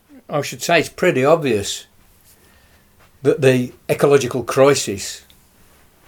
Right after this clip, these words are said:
relating to atmosphere, water, soil and oceans is absolutely bound to have an economic impact. And we can see it already having an economic impact.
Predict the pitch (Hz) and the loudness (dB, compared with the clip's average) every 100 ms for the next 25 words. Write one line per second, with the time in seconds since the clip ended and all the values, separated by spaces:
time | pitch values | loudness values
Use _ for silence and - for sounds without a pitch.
0 | _ _ _ _ _ _ - - 120 120 | _ _ _ _ _ _ -20 -2 2 4
1 | 123 110 131 139 160 - - 135 131 131 | 2 -2 0 0 -2 -8 -2 0 2 2
2 | 120 131 135 131 143 127 123 - - 127 | 4 6 6 4 4 4 2 0 2 4
3 | 123 120 117 - 113 123 123 113 127 120 | 4 2 -2 -6 0 4 4 2 -6 -8
4 | 113 - _ _ _ _ - - _ _ | -10 -14 _ _ _ _ -20 -20 _ _
5 | _ _ _ _ _ _ - - - - | _ _ _ _ _ _ -6 -6 -4 -6
6 | 180 - 165 151 147 123 117 117 123 127 | -4 0 4 4 2 0 2 4 2 2
7 | 143 131 131 127 123 127 127 123 120 123 | 2 2 -2 -4 -4 -4 -4 -4 -6 -8
8 | 110 120 - - - _ _ _ _ _ | -8 -12 -12 -20 -20 _ _ _ _ _
9 | _ _ _ _ _ _ _ _ _ 147 | _ _ _ _ _ _ _ _ _ 0
10 | 135 147 139 - - 123 135 135 120 117 | 2 0 -2 -4 0 0 -2 -4 -2 -2
11 | 113 123 120 120 110 107 101 113 101 101 | 0 0 -2 -4 -6 -6 -8 -8 -6 -6
12 | 95 98 98 104 101 - | -8 -12 -12 -16 -18 -20